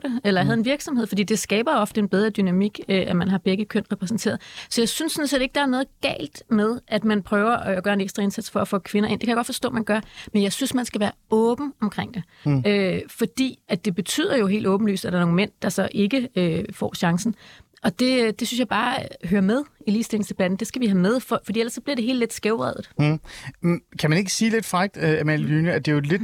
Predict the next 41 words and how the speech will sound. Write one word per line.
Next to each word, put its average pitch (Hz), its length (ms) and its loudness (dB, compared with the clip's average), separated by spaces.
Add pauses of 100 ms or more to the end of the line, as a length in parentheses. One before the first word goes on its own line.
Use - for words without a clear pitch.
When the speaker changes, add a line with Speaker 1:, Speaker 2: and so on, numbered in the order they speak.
(120)
Speaker 2:
det, 196 160 2 (120)
P - 60 -10
et 160 220 0
Debat 139 300 -2 (160)
gør 147 160 0 (240)
i 151 40 -10
virkeligheden? 127 380 -6 (300)
De 135 80 -2
siger 226 200 2
direkte, 165 460 0
det 156 60 -4
kan 135 100 -6
godt 190 140 0
være, 208 100 2
det 147 180 0
handler 156 180 0
om 120 120 0
jer, 120 180 0 (380)
og 131 160 2
Speaker 1:
Mm. 104 60 -2
Speaker 2:
det 127 80 -2
er 123 40 2
jeres 139 140 2
partis, 147 480 -2
øh, 123 260 4
Speaker 1:
Mm. 190 120 0
Speaker 2:
øh, 123 180 2
finansforlo-, 135 680 -2
forslag, 131 400 0 (400)
finanslovsforslag, 131 720 0 (260)
men 143 140 4
vi 135 80 2
vil 123 100 -2
faktisk 113 200 -2
bare 120 140 0
have 117 100 0
en 123 60 -2
kvinde. 104 340 -4 (760)
Speaker 1:
Jo, 262 100 2 (160)
jo, 320 120 0
jo. 415 60 -8